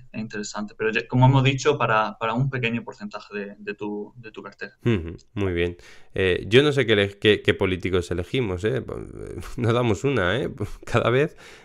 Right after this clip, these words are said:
Speaker 2: vamos a peor. Eh, cada vez más regulación, eh, todo más complicado, eh,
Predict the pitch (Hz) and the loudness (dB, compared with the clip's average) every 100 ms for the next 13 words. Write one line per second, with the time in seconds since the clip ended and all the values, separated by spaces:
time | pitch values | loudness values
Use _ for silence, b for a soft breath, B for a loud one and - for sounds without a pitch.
0 | _ 131 127 110 95 92 117 135 82 - | _ 4 4 4 4 4 4 4 2 -2
1 | 92 92 90 90 87 87 85 - 110 113 | 0 2 2 2 2 0 0 6 8 8
2 | 113 110 107 104 98 95 - 123 139 160 | 4 2 2 2 4 2 2 2 4 4
3 | 170 175 - 104 95 127 117 104 104 - | 2 0 -2 -4 2 4 6 4 0 -2
4 | 95 101 - 117 139 139 76 80 - - | -4 -6 0 2 2 2 2 0 -2 -4
5 | 87 87 87 87 87 87 87 87 | -2 -2 0 2 2 2 0 -2